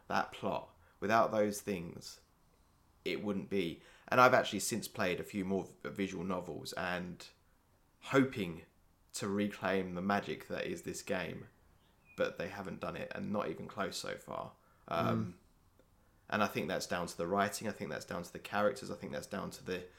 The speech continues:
Speaker 1: the layers that this game has.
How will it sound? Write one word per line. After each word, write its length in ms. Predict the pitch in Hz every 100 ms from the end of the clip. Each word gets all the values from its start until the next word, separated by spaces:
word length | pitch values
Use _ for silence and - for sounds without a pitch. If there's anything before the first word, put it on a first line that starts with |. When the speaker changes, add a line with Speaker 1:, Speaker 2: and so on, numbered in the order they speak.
| - - - - - _ - - - - - - _ - -
Speaker 1:
the 100 | 120
layers 680 | 107 110 113 98 85 - -
that 180 | - 90
this 140 | -
game 260 | 104 92 90
has. 600 | 104 95 80 - -